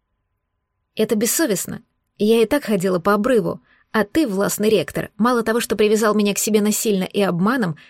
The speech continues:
так ещё и командовать будешь. Я никогда на это не пойду. Я дочь Альфы, воспитана управлять, а не подчиняться.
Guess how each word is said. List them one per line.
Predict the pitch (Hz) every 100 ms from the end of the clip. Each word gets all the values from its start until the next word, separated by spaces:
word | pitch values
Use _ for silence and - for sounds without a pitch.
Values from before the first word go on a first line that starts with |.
| -
так | 202
ещё | 214 214 208
и | 185
командовать | 190 185 254 320 269 208
будешь. | 185 170 - - _ _ _
Я | 220 233
никогда | 240 240 220 269
на | 233 185
это | -
не | 185
пойду. | 190 196 180 165 - _ _
Я | 202 214
дочь | 240 226 -
Альфы, | 247 208 - - - -
воспитана | - 226 - 254 214 -
управлять, | 240 - 202 180 233 -
а | 214
не | 214
подчиняться. | 220 - 208 214 240 -